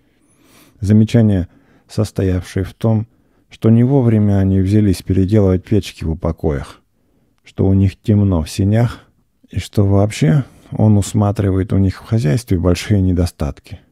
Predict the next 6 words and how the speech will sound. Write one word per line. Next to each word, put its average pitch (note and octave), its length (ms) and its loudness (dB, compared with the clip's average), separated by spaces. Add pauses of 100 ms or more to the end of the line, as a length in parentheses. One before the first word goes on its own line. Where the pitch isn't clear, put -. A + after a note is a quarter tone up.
(1300)
Затем B2 500 0
Борис A#2+ 320 0
убегал A2 400 2
снова G#2 400 0
и F#2+ 60 -2
снова, B2 580 0